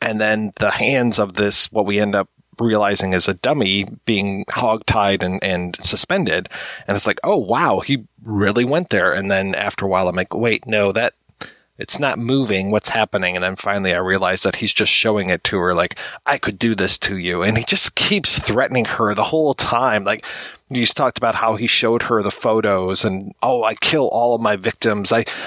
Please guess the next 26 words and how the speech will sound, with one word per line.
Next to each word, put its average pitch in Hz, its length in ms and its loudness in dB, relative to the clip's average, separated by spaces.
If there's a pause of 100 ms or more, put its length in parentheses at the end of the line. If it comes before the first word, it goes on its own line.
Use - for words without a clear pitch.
(140)
I 147 120 -2
do 131 160 -2
the 113 80 -2
same 123 300 0
thing 120 200 0
as 107 140 2
the 104 80 -2
Scorpion. 107 640 0
I, 101 180 2
I 101 200 0 (260)
have - 240 0
sex - 280 0
with 123 100 -4
these 117 200 -2
women 113 280 0
and 101 120 -2
I 101 140 -2
murder 117 420 0
them 101 220 0
at 95 120 -2
the - 80 -6
moment 104 300 0
of 92 80 -6
climax." 95 720 -2
It's - 220 -6
like, 92 140 -4